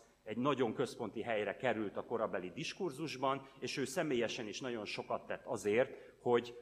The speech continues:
ö, Rákóczi és Bujdosó társainak, ö, hamvait hazahozzák, és azután Kassán, ö, ezerkilencszázhatban eltemessék. Az a nagyon sok egyébként nem csak történelmi tanulmányok, ö, megírását és harcos politikai beszédek elmondását, hanem adott esetben,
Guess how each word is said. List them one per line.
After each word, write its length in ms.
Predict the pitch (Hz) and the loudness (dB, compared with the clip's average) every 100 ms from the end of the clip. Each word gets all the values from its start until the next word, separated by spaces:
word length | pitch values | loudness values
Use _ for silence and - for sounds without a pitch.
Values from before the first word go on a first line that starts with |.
| - | -10
ö, 180 | 107 101 | -2 0
Rákóczi 640 | 117 127 - 113 - 120 | 4 2 2 -4 -2 -2
és 140 | 101 92 | -2 0
Bujdosó 480 | 123 107 98 - 104 | -2 -2 -2 -4 -2
társainak, 800 | 123 104 - 117 101 95 90 123 | 0 0 -2 -6 -2 -2 -2 -4
ö, 180 | 95 92 | -2 0
hamvait 440 | 113 98 98 110 | 0 2 0 0
hazahozzák, 800 | 101 98 92 95 82 92 95 107 - - | -4 -4 -2 -2 -2 2 2 2 -6 -12
és 100 | - | -8
azután 400 | 92 92 95 87 | -8 -2 0 0
Kassán, 500 | 101 - 90 92 95 - - | -4 -4 -2 -2 -4 -14 -8
ö, 80 | 92 | -4
ezerkilencszázhatban 1120 | 87 98 95 92 98 85 87 - 95 85 92 | -4 -4 -4 -4 -4 -4 -6 -4 -6 -4 -2
eltemessék. 800 | 151 - 147 127 - 135 - - | -2 -2 -2 -2 0 -2 -2 -14
Az 100 | 104 | -2
a 60 | 120 | 2
nagyon 280 | 139 123 110 | 4 2 0
sok 260 | - 131 | 0 -2
egyébként 640 | 123 107 104 113 104 - - | 0 -2 0 -2 -4 -10 -6
nem 120 | 123 | -6
csak 220 | - 104 | -4 -4
történelmi 440 | 127 117 113 98 92 | 0 0 0 -4 0
tanulmányok, 840 | 127 123 117 107 101 98 95 - | 0 2 2 4 4 2 -2 -4
ö, 240 | 123 92 | -4 -2
megírását 920 | 90 120 170 156 147 - 139 131 - - _ | -2 -4 -2 0 0 2 2 2 -2 -20 _
és 320 | 104 - - - | -6 -6 -8 -8
harcos 380 | - 113 - - | 0 0 0 -8
politikai 500 | - 110 98 101 98 | -6 -6 -6 -2 0
beszédek 500 | 90 107 120 98 92 | 2 0 0 -2 0
elmondását, 880 | 123 147 160 143 113 131 117 - - | 0 0 2 2 2 2 2 0 -8
hanem 260 | - 110 104 | -4 -2 -2
adott 260 | 107 98 - | -2 -2 -4
esetben, 580 | - 92 87 101 104 | -4 -6 2 2 2